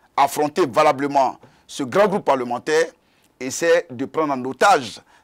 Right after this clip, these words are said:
par, à travers des commentaires, euh, l'opinion nationale.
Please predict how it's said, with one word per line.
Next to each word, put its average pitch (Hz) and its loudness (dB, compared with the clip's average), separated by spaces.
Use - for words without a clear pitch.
par, 120 -2
à 131 -6
travers 151 0
des 143 -2
commentaires, 156 0
euh, 123 -2
l'opinion 151 -4
nationale. 117 -4